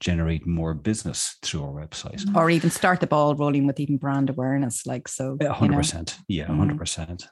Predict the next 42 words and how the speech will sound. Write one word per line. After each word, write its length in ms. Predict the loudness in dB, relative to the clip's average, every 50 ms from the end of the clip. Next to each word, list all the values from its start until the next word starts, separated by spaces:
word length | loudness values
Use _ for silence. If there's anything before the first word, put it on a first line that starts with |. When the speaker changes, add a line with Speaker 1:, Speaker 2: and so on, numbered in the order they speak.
| 0
Speaker 1:
And 120 | 2 2 4
I 20 |
think 300 | 4 4 4 2 2 4
by 480 | 4 4 6 6 4 2 2 -2 -4 -6 -8 _ 2
getting 640 | 4 4 4 6 4 4 4 4 4 2 0 -4 -8 -14 -16 -12
clear 480 | -8 -4 0 2 4 4 4 4 4 2
on 420 | 2 0 0 0 0 -2 -2 -2 0 -2 -2 -2 -2 -4
what 280 | -2 -2 -2 -2 -4 -4
you 80 | -2
want 320 | -2 0 0 0 0 0 -2 _ -2
to 200 | 2 4 4 4
achieve 540 | 4 2 0 0 2 2 2 0 -2 -4 -12 _ -6
with 260 | -2 2 2 2 2
Speaker 2:
Mm. 40 | 4
Speaker 1:
social 560 | 4 4 4 4 4 4 4 2 2 2 2 0
and 220 | 2 2 2 2
with 160 | 2 -2 -2
your 100 | -4 -2 0
marketing, 520 | 0 0 -2 -2 -2 0 0 2 0 0 0 2
it 180 | 2 4 4 4
allows 460 | 4 4 4 4 4 4 2 2 2
you 560 | 2 4 4 4 4 4 2 2 0 -4 -6 -10 -10 -4
get 300 | 0 0 0 0 -2 -8 _ -16
clear 600 | -12 -8 -4 0 2 4 4 4 4 2 0 -2 -2
overall 800 | 0 -2 0 0 0 0 0 0 0 0 -2 -2 -2 -4 -4 -8 -10 -8
understanding, 680 | -4 -2 -2 -2 -2 -2 -4 -4 -2 -2 -2 -2 -2
"Well, 300 | -2 -2 -2 -2 -2 -4 -6 _
I 120 | -6 -4 -2
now 220 | 0 2 4 4
know 340 | 4 4 2 2 0 -2 -4 -6 -10
what 140 | -8 -6 -6
we 60 | -4
want 220 | -4 -4 -6 -6 -6
to 100 | -8 -8
achieve, 420 | -8 -8 -6 -6 -4 -4 -4 -6
so 180 | -6 -6 -4 -4
let's 280 | -4 -6 -8 -8 -8 -6
set 300 | -4 -2 -2 -2 -2 -2
up 140 | -4 -4 -6 -6
a, 100 | -6 -2 -2
Speaker 2:
<clears throat> 220 | 0 -2 -2
Speaker 1:
a 20 | -2